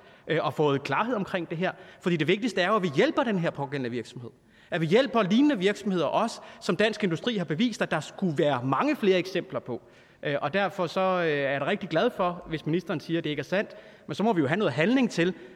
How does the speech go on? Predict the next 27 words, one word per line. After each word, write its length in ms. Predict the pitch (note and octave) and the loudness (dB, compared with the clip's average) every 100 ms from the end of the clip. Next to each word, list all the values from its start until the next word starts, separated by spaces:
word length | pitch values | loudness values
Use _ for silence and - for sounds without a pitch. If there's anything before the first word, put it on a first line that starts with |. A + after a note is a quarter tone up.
| - | -4
hvordan 260 | C#3+ D#3 | 0 2
vi 80 | F3 | 2
så 140 | F3 | 0
får 140 | E3+ F3 | 0 0
løst 280 | D#3+ D#3+ F3 | 2 2 0
de 60 | |
her 60 | D#3+ | -2
coronahjælpepakker, 1000 | C#3+ B2+ D3 D#3 B2+ C#3 C3+ A#2+ A#2+ B2+ - - - | -2 -2 -2 -2 -4 -6 -2 -2 -2 -4 -6 -16 -8
øh, 220 | D3+ C3 | -4 -2
til, 360 | B2 E3+ E3+ F3 | -2 0 0 0
øh, 160 | D3 C3+ | -4 -4
lignende 280 | C#3 G3+ G3+ | 0 2 2
virksomheder, 480 | D#3 E3 - D3+ C3 | 0 -2 -2 -2 0
som 200 | D#3 C3+ | 0 -2
jo 60 | |
et 80 | B2 | 0
bredt 200 | E3 F#3 | -2 -2
flertal, 440 | F#3 F3+ F#3 F#3+ D3+ - - - | 0 0 2 -4 -4 -8 -20 -6
øh, 120 | D#3 C3+ | -2 -2
af 60 | C3 | 0
Folketingets 420 | D3 E3+ E3+ B2+ | -2 -2 -2 -4
partier 380 | C3 - G3 D#3+ | -6 -6 -4 -2
bakker 280 | C#3 A#2+ G3 | 0 0 0
op 60 | |
omkring, 300 | A#3 - E3 | 0 -2 -2
inklusive 360 | D#3+ D#3 D3+ A#2 | -2 -4 -4 2
Venstre. 380 | E3+ A#3+ - | 2 2 0